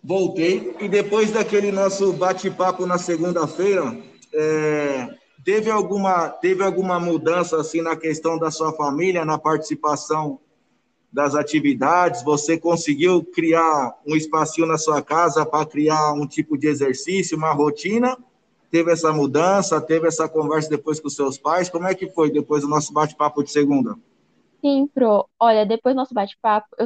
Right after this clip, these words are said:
Speaker 2: saí da academia. Eu cancelei a academia, então eu não vou mais. Mas porque agora eu tô pensando em fazer Muay Thai.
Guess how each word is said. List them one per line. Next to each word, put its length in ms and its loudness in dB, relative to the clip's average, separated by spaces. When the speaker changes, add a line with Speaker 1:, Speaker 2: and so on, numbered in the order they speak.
Speaker 2:
saí 160 0
da 80 -2
academia. 680 -2
Eu 80 2
cancelei 480 -2
a 80 0
academia, 600 -4
então 200 -4
eu 40 0
não 220 -6
vou 120 -6
mais. 380 -2
Mas 340 2
porque 240 0
agora 280 4
eu 40 2
tô 120 -2
pensando 360 -2
em 60 -2
fazer 260 -2
Muay 280 -2
Thai. 300 -2